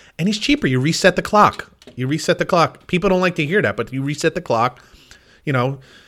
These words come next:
do you know, right, J-, Justin Fields is two years in. He's in his third year coming up. You're gonna have to decide at the end of this season whether or not to offer him that fifth year option.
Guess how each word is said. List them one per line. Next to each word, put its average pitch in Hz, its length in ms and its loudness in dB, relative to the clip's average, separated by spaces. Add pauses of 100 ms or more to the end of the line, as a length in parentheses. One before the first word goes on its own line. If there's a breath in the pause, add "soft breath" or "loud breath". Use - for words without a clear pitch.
(280 soft breath)
do 175 120 4
you 170 240 4
know, 254 240 10
right, 202 220 10
J-, 139 340 0 (100)
Justin 196 340 4
Fields 196 240 4
is 123 100 -4
two - 200 0
years 156 380 2
in. 90 220 -2 (200)
He's 139 220 -2
in 147 100 4
his 139 140 -2
third 160 300 4
year 147 140 2
coming 127 300 -2
up. 104 260 -4 (200)
You're 139 140 0
gonna 185 160 4
have 185 180 6
to 190 60 2
decide 160 420 8
at 139 100 6
the 143 180 4
end 180 200 6
of 165 80 6
this 180 200 6
season 147 360 4
whether 143 220 8
or 143 40 6
not 143 220 6
to 156 100 2
offer 139 300 4
him 135 220 2
that 123 140 2
fifth 135 220 -2
year 123 160 4
option. 117 420 2